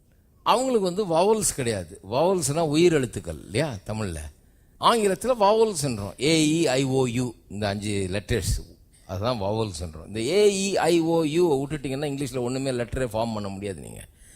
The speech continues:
வவல்ஸ் எல்லாமே எப்படி எழுதுறது? வவல்ஸ் ரொம்ப முக்கியம். இந்த உயிர் எழு-, அதனால தான் உயிர் எழுத்துக்கள்ன்றாங்க. அதுதான் உயிர் கொடுக்குது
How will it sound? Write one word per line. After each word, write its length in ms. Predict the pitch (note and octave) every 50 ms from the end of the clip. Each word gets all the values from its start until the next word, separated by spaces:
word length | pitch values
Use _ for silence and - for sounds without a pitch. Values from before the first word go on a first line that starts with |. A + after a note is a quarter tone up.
| - - _ -
வவல்ஸ் 400 | - B2+ D#3+ F#3 G3 F#3 D#3 C3
எல்லாமே 280 | D3 C#3+ D3 D3 D3+ C#3+
எப்படி 220 | C3+ B2+ C3+ B2+
எழுதுறது? 440 | A#2 A2 G2+ F#2+ F2 D#2+ D#2 D#2 E2 F2
வவல்ஸ் 340 | G2+ A#2+ C#3 C#3+ C#3 A#2 A#2
ரொம்ப 460 | A2+ A2+ A2+ B2 D3 G3+ A#3+ A#3+ - - - - - _ _ _ _ -
முக்கியம். 320 | G#2 G2+ - - G#2 F#2
இந்த 120 | F#2 F#2+ A2+
உயிர் 200 | C3+ C#3+ C#3+ C3
எழு-, 20 |
அதனால 280 | B2 A2 G#2 A2+ A#2+ B2+
தான் 120 | C#3+ C3+
உயிர் 360 | A#2 A#2 B2 B2+ C3+ C#3 B2+
எழுத்துக்கள்ன்றாங்க. 680 | B2 A#2 A2+ A2 - A2 G#2 G#2+ G2+ F#2 F#2 F#2 E2
அதுதான் 240 | D#2 D#2+ F#2+ G#2+ A#2
உயிர் 220 | A#2+ G#2+ A2+ B2 A2+
கொடுக்குது 500 | G2+ G2+ F#2+ D#2+ - C#3 B2+ - -